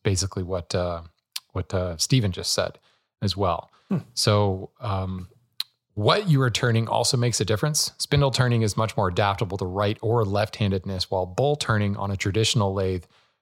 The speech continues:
Speaker 1: requires more right-handed techniques and is nearly impossible to make a push cut around the outside or inside of a bowl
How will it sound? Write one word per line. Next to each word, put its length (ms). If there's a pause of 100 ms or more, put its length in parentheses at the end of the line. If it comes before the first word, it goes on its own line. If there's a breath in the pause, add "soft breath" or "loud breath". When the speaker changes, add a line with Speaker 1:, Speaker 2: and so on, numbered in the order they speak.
Speaker 1:
requires 440
more 160
right-handed 500
techniques 580
and 180
is 120
nearly 360
impossible 560
to 60
make 200
a 40
push 300
cut 260
around 200
the 140
outside 540
or 120
inside 380
of 80
a 60
bowl 360